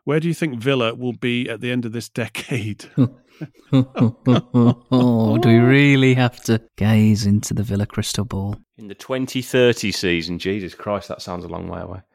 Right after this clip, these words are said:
Speaker 1: Once this virus mutates and wipes us all out within ten years, I, I don't think we'll have to worry about this question.
Speaker 3: I'll just take
Speaker 1: Sorry, was
Speaker 3: existing.
Speaker 1: that, was that a bit bleak?
Speaker 2: <laughs> That's a bit glib.
Speaker 1: Oh, right, okay, sorry.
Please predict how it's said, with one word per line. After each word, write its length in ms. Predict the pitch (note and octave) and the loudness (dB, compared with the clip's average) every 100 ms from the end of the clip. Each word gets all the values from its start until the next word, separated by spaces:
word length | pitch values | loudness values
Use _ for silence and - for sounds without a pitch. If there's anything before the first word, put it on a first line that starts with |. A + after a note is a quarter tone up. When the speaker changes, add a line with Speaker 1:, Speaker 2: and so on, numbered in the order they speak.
| _ | _
Speaker 1:
Once 220 | D3 D3+ | -6 -4
this 180 | - C#3+ | -4 -6
virus 520 | - D3 C#3+ C#3 C3 - | -4 0 2 0 0 0
mutates 600 | C#3 B2+ - C#3 A#2 - | 2 0 -2 -4 -4 -6
and 160 | A#2+ | -4
wipes 340 | B2 B2+ - - | -4 -6 -8 -8
us 140 | A#2+ | -6
all 200 | A#2+ A#2 | -4 -2
out 220 | A#2 A#2 | -2 -4
within 300 | A#2 A#2 A2+ | -6 -4 -4
ten 260 | G#2 A#2+ A2 | -4 -6 -4
years, 400 | G#2+ G#2+ G2+ - | -4 -6 -10 -10
I, 220 | A#2+ A#2 | -10 -8
I 20 | |
don't 200 | A#2+ A#2+ | -10 -10
think 140 | A#2 B2+ | -10 -10
we'll 120 | A#2 | -8
have 100 | B2 | -6
to 100 | - | -6
worry 260 | A#2+ C3 D#3 | -2 -2 -2
about 240 | F#2+ F2+ | -4 -8
this 140 | G#2+ - | -12 -16
question. 500 | B2 A2+ - C#3 - | -18 -20 -20 -20 -10
Speaker 3:
I'll 140 | B2 C#3+ | -4 -2
just 220 | - B2+ | -2 -4
take 220 | - A2 - E2 | -2 -2 -4 0
Speaker 1:
Sorry, 120 | F3+ | 2
was 100 | C#3 | 2
Speaker 3:
existing. 140 | C#3+ | 2
Speaker 1:
that, 100 | F#3+ A3 | 0 0
was 140 | D#3+ | 0
that 120 | D3+ | 0
a 20 | B2+ | -2
bit 220 | B2 G#2 | -4 -2
bleak? 420 | B2+ A2 - - | -2 -2 -6 -4
Speaker 2:
<laughs> 720 | G#3+ - - - _ E3 - - | -4 -2 -6 -6 _ -6 -6 -4
That's 440 | F3 C#3+ D#3+ E3 | -2 -2 -4 -4
a 40 | C#3 | -2
bit 220 | B2 A2 | -4 -2
glib. 440 | A2+ G#2 A2 C#3+ - - - - - - | -4 0 2 2 0 -6 -20 -20 -20 -10
Speaker 1:
Oh, 160 | E3+ C3 | -6 -2
right, 180 | A#2 G2+ | -4 -6
okay, 260 | G#2+ G#2+ | -10 -10
sorry. 340 | G#2 B2 G2 | -8 -8 -10